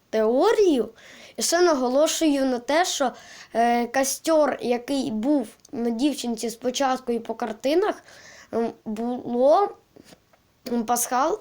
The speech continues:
було пасхалочкою на каш-, на її кошмар під на-, під назвою Шесть, на розділ такий, під назвою Шесть.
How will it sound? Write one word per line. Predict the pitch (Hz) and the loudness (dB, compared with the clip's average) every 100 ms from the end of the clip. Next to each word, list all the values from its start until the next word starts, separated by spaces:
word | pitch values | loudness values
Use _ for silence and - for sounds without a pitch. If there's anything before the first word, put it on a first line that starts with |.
| - | -6
було | 240 220 247 262 302 | -6 -4 0 0 0
пасхалочкою | 381 - 254 285 320 - 359 294 254 - - - | -4 -2 0 2 0 -2 0 0 -2 -12 -20 -12
на | - 247 247 247 240 | -4 -2 0 0 -2
каш-, | 247 233 - 247 - | -4 -4 -6 -10 -10
на | - 233 247 | -6 -2 0
її | 247 254 285 | 0 -2 -4
кошмар | 247 - 254 302 | -6 -2 -2 -2
під | 302 233 | -4 -6
на-, | 233 - - | -8 -10 -14
під | 226 | -8
назвою | 226 247 247 254 240 | -4 -2 -2 -2 -2
Шесть, | 226 - 220 190 - | -4 -2 -2 -2 -8
на | 208 220 | -6 -2
розділ | 214 220 185 190 | 0 -2 -4 -12
такий, | 180 - - | -14 -16 -18
під | 180 196 | -12 -4
назвою | 220 220 214 208 | -2 -2 -4 -6
Шесть. | 208 - 226 202 185 - - - | -4 -2 -2 -2 -4 -10 -14 -20